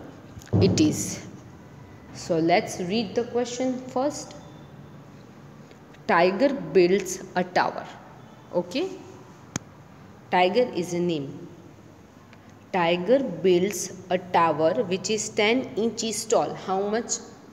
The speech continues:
tall it is? Tiger builds a tower which is ten inches tall. Flame's tower. Flame is also a name.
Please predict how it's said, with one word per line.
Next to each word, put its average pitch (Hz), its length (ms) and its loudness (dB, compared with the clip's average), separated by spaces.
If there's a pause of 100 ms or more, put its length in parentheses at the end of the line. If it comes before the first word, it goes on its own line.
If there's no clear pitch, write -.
(420)
tall 220 220 4 (120)
it 226 160 -6
is? 285 360 -4 (1500)
Tiger 180 480 2
builds 165 720 0
a 175 100 2
tower 151 600 -2 (720)
which 214 280 -2
is 190 380 -4 (260)
ten 226 480 2 (260)
inches 226 640 -4 (240)
tall. 175 300 2 (1160)
Flame's 247 540 -2
tower. 151 320 0
Flame 214 480 -4
is 208 220 -4
also 190 500 -2
a 214 80 -2
name. 240 400 0